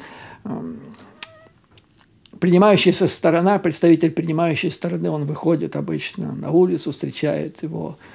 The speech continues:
у входа. Здесь товарищ Си стоял твердо на своем месте и ждал, пока товарищ Пу пройдет всю эту дорожку. Слава богу, что пройдет, потому что, как пишут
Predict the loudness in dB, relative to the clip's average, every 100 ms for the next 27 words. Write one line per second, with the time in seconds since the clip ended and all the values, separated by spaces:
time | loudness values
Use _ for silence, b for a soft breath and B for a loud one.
0 | B B -14 0 6 6 6 4 2 B
1 | B B B B B _ -2 4 8 8
2 | 6 4 6 8 8 8 6 4 2 4
3 | 6 6 6 4 B B B -12 2 6
4 | 8 8 8 8 6 4 6 8 8 6
5 | 2 2 0 0 2 4 4 4 2 4
6 | 4 2 0 4 4 4 0 -2 -2 -2
7 | 0 0 -2 -4 -6 -8 _ 6 6 2
8 | b b b b b 4 4 8 6 6
9 | 2 2 2 2 0 4 4 4 0 -6
10 | 0 2 4 4 4 2 0 -2 -2 0
11 | 2 2 0 0 -4 -4 -4 -4 -6 -6
12 | -6 -8 B B B B B -16 -2 2
13 | 2 -2 0 4 6 4 2